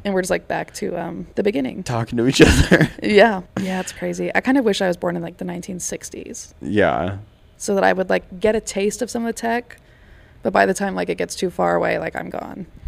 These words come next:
Speaker 1: Like, I feel like I'm <laughs> born in an era where it's like, I mean, I'm a social media addict. Let's just put it out there. And I'm scared about, like, being one for the rest of my life.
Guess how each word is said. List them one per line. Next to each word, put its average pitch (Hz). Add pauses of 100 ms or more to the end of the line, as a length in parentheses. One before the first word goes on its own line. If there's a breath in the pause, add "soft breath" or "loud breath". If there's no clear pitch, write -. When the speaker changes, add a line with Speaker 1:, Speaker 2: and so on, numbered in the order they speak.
Speaker 1:
Like, 190
I 190
feel 233
like 226
I'm 208
<laughs> -
born 226
in 202
an 196
era 196 (460 loud breath)
where 101
it's -
like, - (100)
I 262
mean, 277
I'm 262
a 311
social 262
media 226
addict. 202
Let's 202
just 202
put 202
it 202
out 208
there. - (280)
And 202
I'm 190
scared 208
about, 196
like, 185 (500 soft breath)
being 214
one 170
for 180
the 180
rest 170
of -
my 180
life. -